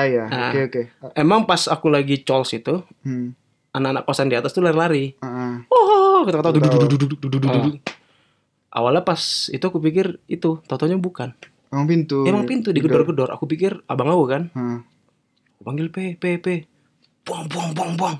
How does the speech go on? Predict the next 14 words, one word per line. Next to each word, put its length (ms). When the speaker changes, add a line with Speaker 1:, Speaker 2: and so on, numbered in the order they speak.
Speaker 2:
"Pe, 280
Pe." 280
Makin 280
aku 180
kencang 260
manggil 260
abang 280
aku, 120
makin 500
kencang 320
pula. 340
Speaker 1:
Heeh. 280
Speaker 2:
Digedor. 580
Speaker 3:
Ah. 200